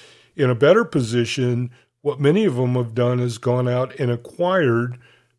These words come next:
pest control marketing companies, much like us, like Rhino,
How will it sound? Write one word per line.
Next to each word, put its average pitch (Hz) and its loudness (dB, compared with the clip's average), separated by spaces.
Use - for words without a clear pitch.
pest 143 0
control 127 -2
marketing 123 -2
companies, 117 -4
much 131 0
like 123 -2
us, 117 -4
like 123 -6
Rhino, 110 -4